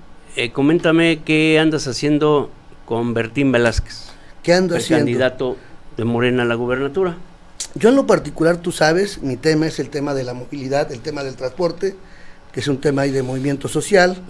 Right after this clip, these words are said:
Speaker 1: Sí.
Speaker 2: Y bueno, nos hemos encontrado en el camino, nos hemos saludado y bueno, yo creo que con Bertín nos conocemos de hace rato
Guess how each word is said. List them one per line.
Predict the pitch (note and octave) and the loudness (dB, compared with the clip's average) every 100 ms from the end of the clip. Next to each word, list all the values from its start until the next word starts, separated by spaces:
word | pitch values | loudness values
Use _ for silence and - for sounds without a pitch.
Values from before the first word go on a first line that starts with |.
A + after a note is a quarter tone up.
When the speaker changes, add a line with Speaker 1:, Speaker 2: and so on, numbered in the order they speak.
| - | -10
Speaker 1:
Sí. | A#2+ C3+ F3+ - - | -4 -2 -4 -6 -10
Speaker 2:
Y | G#3 G#3+ | -2 2
bueno, | G3+ G3+ G3+ G3+ G3 - - - - | 4 6 6 4 0 -12 -20 -20 0
nos | F#3 F3+ | 2 4
hemos | C4 C4 | 2 4
encontrado | A3 E3+ E3+ G3+ G3 | 2 2 0 2 2
en | |
el | D#3+ | 0
camino, | F3 D3+ E3 F3 F#3 F#3 F#3 - - - - - - - - - - - | 0 0 2 4 2 0 -4 -18 -20 -18 -18 -18 -20 -20 -20 -20 -20 -8
nos | C#3 C#3 | -2 2
hemos | F3 E3+ | 2 4
saludado | C#3+ C#3+ D#3+ | 2 4 4
y | |
bueno, | D#3 D#3+ | 4 2
yo | D3+ | 2
creo | D3+ D#3+ | 0 -2
que | |
con | D#3 C#3 | -2 -4
Bertín | B2+ D#3+ D#3 D3 - - - - - | -4 -2 0 -2 -10 -20 -20 -20 -12
nos | D#3 C3 | -8 -6
conocemos | D#3+ C3+ D3 D#3+ C3 | -6 -4 -2 -2 0
de | C3+ C3+ | 0 0
hace | C3+ C3+ C#3+ | -2 0 2
rato | C#3 C#3 G3+ | 2 0 -4